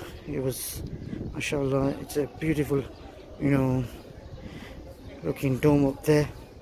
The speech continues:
and inside it there's a rock where Nabi Sallallahu Alaihi Wasallam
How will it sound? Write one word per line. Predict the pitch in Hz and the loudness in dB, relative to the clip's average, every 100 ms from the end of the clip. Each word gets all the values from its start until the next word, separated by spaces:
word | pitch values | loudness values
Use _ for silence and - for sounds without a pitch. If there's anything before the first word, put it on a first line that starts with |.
| - - - - - - - | -18 -16 -14 -12 -6 -4 -2
and | 147 139 135 127 131 123 - - - - - - - - | 2 2 4 2 -2 -6 -8 -14 -16 -20 -18 -18 -14 -2
inside | 151 - 143 143 | -2 2 6 6
it | 143 143 | 4 2
there's | 131 123 | 0 2
a | 127 | 4
rock | 135 170 - - - - - - - - - - - - | 4 2 0 -4 -4 -6 -6 -8 -10 -12 -14 -16 -20 -4
where | 156 | 0
Nabi | 135 135 131 | 2 4 2
Sallallahu | - 135 135 135 127 | 0 2 4 4 4
Alaihi | 123 123 | 2 0
Wasallam | - 139 139 | 2 4 4